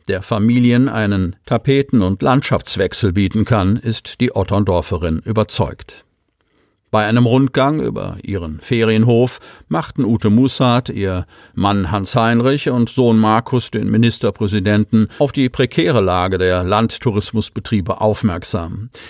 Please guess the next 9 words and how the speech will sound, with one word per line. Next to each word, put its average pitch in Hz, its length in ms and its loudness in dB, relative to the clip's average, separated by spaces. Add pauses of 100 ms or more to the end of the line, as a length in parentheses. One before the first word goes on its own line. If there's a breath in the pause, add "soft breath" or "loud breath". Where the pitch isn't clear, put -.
(180 loud breath)
Durch 123 200 2
den 127 240 2
erneuten 123 580 2
Wegfall 85 460 -8
des - 260 -10
Ostergeschäftes 120 1080 -2
und 120 420 2
die 87 220 -2
Beherbergungsverbote 120 1400 0